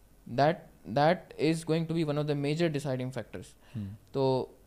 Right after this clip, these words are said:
Speaker 1: क-, अ, अमली इकदाम जो भी मेजर्स हैं वो ज़रूर लें,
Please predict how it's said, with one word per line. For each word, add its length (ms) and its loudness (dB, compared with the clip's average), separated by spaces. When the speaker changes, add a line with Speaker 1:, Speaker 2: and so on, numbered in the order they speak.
Speaker 1:
क-, 120 -2
अ, 380 2
अमली 280 2
इकदाम 440 0
जो 280 -4
भी 60 -4
मेजर्स 340 -2
हैं 60 -2
वो 120 -4
ज़रूर 240 -2
लें, 180 -6